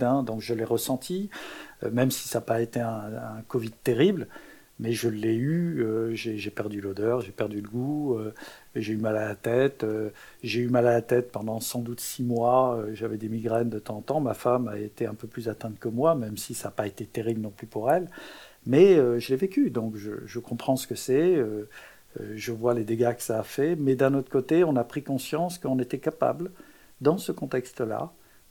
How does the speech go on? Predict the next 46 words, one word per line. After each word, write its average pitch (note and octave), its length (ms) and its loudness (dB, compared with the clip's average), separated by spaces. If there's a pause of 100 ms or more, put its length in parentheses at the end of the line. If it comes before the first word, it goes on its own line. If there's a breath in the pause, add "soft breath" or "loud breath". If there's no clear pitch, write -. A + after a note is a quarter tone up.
de B2 140 -2
sauver D#3 300 -2
des, E3+ 240 -2 (100)
de B2+ 100 -2
sauver D3+ 300 -2
des C3 140 0
vieilles A#2+ 320 2
vies A#2+ 260 -10 (920 soft breath)
et, B2+ 340 0
et A#2+ 60 0
de B2 80 2
faire C3+ 240 0
attention C#3 420 -2
à C3+ 60 0
des A#2 100 0
vieilles A2+ 320 -4
vies. B2+ 240 -10 (240)
Et A2 40 -8
je A2+ 120 -2
trouve E3+ 280 -2
que C#3 120 0
c'est, B2+ 400 4 (300 loud breath)
c'est - 220 -14
une C#3+ 160 2
sorte D3 260 2
d'humanité D3+ 600 2
qui C#3 100 2
est - 20 2
revenue. B2 460 0 (400 soft breath)
Et - 80 0
puis - 180 -2
on C#3 100 4
a C#3 80 6
fait - 140 0
attention C#3 640 2
aussi D3 480 -2
à... A2+ 240 2 (320 loud breath)
On, B2 240 -2
on C3 160 0
a B2+ 80 6
été C3 180 4
obligé D3+ 280 2
de D3 40 2
rester C3+ 300 0
chez B2 180 0
nous. D#3+ 320 -2